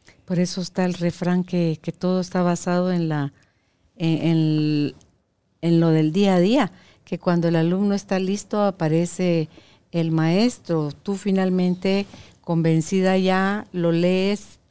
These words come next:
te resuena, vas y estás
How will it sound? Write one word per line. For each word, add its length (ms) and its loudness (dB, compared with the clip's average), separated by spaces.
te 140 2
resuena, 680 0
vas 560 0
y 120 0
estás 680 0